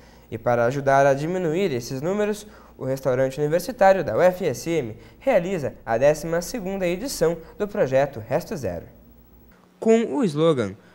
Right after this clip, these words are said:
"Você colocou no prato só o que vai comer", o projeto busca incentivar a comunidade universitária a diminuir o desperdício de alimentos.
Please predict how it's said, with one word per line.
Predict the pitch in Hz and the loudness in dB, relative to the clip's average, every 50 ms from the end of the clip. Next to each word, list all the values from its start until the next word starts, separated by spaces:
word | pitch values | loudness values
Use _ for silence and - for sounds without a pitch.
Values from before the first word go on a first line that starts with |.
| _ _ _ - | _ _ _ -4
"Você | - 254 254 233 - - 269 254 | 0 0 0 0 0 -4 -4 -2
colocou | - 240 220 214 208 214 202 196 | -2 -2 -2 -2 -2 -2 -2 -2
no | 190 165 | -2 -4
prato | 135 - 123 113 104 104 - - 120 | -4 -2 -2 -2 -2 -2 -4 -10 -12
só | - - - 175 185 185 | -8 -2 0 0 2 0
o | 175 | 0
que | - 117 | -2 -6
vai | 104 101 101 | -6 -6 -4
comer", | - 196 190 156 147 160 180 180 175 - - - - _ _ | -4 -4 -2 0 0 0 0 -2 -4 -8 -16 -20 -20 _ _
o | - 247 | -8 -6
projeto | 226 - 269 233 220 220 214 214 214 214 | -2 -2 0 2 4 4 4 2 0 -4
busca | 180 175 185 190 185 - - | -4 -2 -2 -2 -2 -4 -4
incentivar | 202 196 196 - 214 208 - 214 175 135 135 143 160 170 147 | -4 -4 -4 -4 -6 -4 -4 -4 0 2 4 4 6 6 4
a | 123 | 2
comunidade | - - 127 123 120 117 110 107 113 120 131 127 117 | 0 -2 -4 -2 -2 -2 -2 -2 0 0 0 0 0
universitária | 104 104 101 95 113 123 - - 185 - - - 175 185 190 196 185 - - - - - | -2 -6 -6 -4 -6 -6 -4 -4 -4 -2 2 2 4 4 4 2 -2 -6 -12 -20 -10 -2
a | - 175 180 180 | 0 2 2 2
diminuir | 170 170 185 190 190 202 240 269 214 196 202 | 2 0 0 0 0 0 0 2 2 2 2
o | 208 190 | 0 0
desperdício | 185 185 - - 233 226 180 147 143 - - | -4 -4 -4 -2 -2 0 0 -2 -4 -2 0
de | 156 160 | 2 2
alimentos. | 165 208 185 135 104 90 85 - - - - - - | 2 2 0 -2 -2 -2 -6 -10 -12 -12 -12 -12 -12